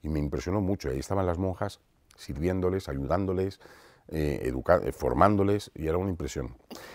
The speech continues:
De allí me fu-, me llamaron para que fuera a Etiopía, y entonces empecé a ir a Etiopía, y estuve varios años yendo a Etiopía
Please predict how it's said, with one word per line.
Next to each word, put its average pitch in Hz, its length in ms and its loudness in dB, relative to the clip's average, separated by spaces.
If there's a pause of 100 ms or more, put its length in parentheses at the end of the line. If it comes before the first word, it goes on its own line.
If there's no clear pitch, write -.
(140)
De 92 80 8
allí 117 160 10
me 143 140 8
fu-, - 120 -8
me 104 140 4
llamaron 117 340 6
para 120 140 8
que 87 100 2
fuera 131 320 6
a 87 120 6
Etiopía, 78 600 4 (200)
y 85 60 -4
entonces 82 220 0
empecé 95 280 0
a 101 40 6
ir 113 120 4
a 117 40 6
Etiopía, 80 480 2
y 60 60 -2
estuve 85 220 -4
varios 95 340 2
años 104 200 -2
yendo 110 200 2
a 107 40 4
Etiopía 80 440 0